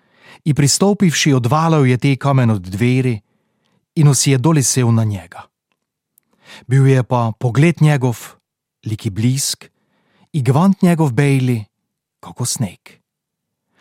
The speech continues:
Od bojaznosti pa njega so se prestrašili ti varivačke i včinjeni so bili, liki mrtvi. Odgovoreči pa angel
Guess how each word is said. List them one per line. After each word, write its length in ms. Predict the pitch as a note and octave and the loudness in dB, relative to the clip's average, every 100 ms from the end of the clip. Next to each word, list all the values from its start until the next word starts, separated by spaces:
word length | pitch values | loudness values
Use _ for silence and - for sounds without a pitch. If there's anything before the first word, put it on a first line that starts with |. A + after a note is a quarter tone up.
| - - - | -20 -20 -6
Od 160 | C#3 | -4
bojaznosti 760 | A2 B2 D#3+ F#3+ E3 E3 - D3+ | 0 0 0 0 2 0 0 -4
pa 160 | A#2 C3 | -2 0
njega 300 | C#3 C#3+ C3 | 0 0 -4
so 160 | - | -4
se 160 | B2+ B2+ | -4 -4
prestrašili 720 | B2+ A#2+ - F3+ D#3+ B2+ A2 | -4 -4 -2 -2 -2 -2 -4
ti 200 | G#2+ C#3+ | -2 -2
varivačke 760 | A2+ A#2 G#2+ C3 C#3 - - G#2 - _ _ _ _ - | 0 -2 -4 -4 -4 -6 -8 -10 -12 _ _ _ _ -16
i 120 | - C3+ | -6 -4
včinjeni 500 | - F#3+ F#3 D#3 C3+ | 2 4 6 6 2
so 180 | - | 0
bili, 420 | A#2+ A#2 A2+ G#2 G2+ _ _ _ _ _ _ _ B2 | 0 0 0 -4 -8 _ _ _ _ _ _ _ -6
liki 240 | A#2+ A2+ | -4 -2
mrtvi. 440 | A#2 - - - _ _ _ _ _ _ _ _ _ _ _ | -4 -4 -14 -20 _ _ _ _ _ _ _ _ _ _ _
Odgovoreči 720 | - A#2+ A#2+ A#2+ B2+ D3+ C#3 C3 | -6 -2 0 2 2 2 0 -2
pa 120 | A2+ - | -4 -2
angel 360 | C3+ B2 A#2 | 0 2 0